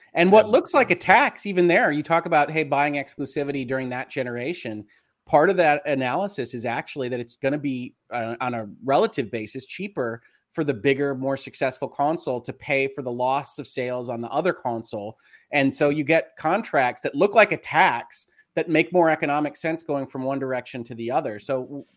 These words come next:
Speaker 1: when I say talk about the business and law of things behind the scenes, Sony can get something cheaper when they're the gorilla in the room than Xbox saying, w-, w-, where Activision shows up and says, "Well, if you're gonna buy this exclusive for this,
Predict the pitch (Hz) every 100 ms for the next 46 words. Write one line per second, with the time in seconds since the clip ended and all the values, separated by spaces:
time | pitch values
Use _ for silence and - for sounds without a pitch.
0 | _ - 151 147 175 156 170 170 143 139
1 | 151 151 135 139 151 147 139 123 135 127
2 | 117 196 147 _ _ _ _ - - -
3 | 175 247 202 175 165 156 165 - 160 151
4 | 135 127 208 208 143 131 131 151 139 113
5 | _ _ _ _ 147 139 143 139 135 127
6 | 120 208 196 143 131 _ _ - 156 165
7 | 208 - 156 135 156 139 139 - 151 143
8 | 151 147 147 151 156 135 143 147 139 123
9 | 131 139 139 170 214 175 160 143 120 -
10 | 160 160 - 123 117 117 135 165 131